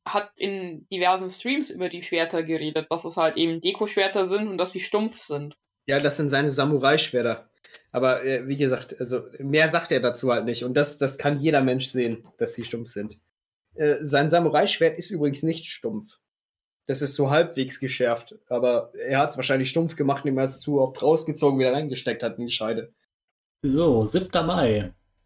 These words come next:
Speaker 3: Voten für Master Jam. Das sparen wir uns, würde ich mal sagen.
Speaker 2: Ja, bitte.
Speaker 3: Machst du dir um deine Zukunft Sorgen?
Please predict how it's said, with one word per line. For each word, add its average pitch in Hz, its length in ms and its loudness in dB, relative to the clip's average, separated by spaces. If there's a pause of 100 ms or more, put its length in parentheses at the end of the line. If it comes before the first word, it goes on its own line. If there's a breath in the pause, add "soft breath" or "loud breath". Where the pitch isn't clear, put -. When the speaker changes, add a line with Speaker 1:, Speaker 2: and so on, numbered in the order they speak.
(440)
Speaker 3:
Voten 185 680 4
für 160 360 4
Master 123 920 2 (320)
Jam. 101 460 -2
Das 120 220 -2
sparen 131 380 -2
wir 143 100 4
uns, 202 480 -2 (320)
würde 139 160 -2
ich - 100 -6
mal 135 120 0
sagen. 143 380 2 (800)
Speaker 2:
Ja, 123 240 2
bitte. 107 380 -8 (1600)
Speaker 3:
Machst 113 340 -2
du 123 80 -2
dir 117 180 0
um 113 140 0
deine 107 220 -2
Zukunft - 560 -4
Sorgen? 104 480 -2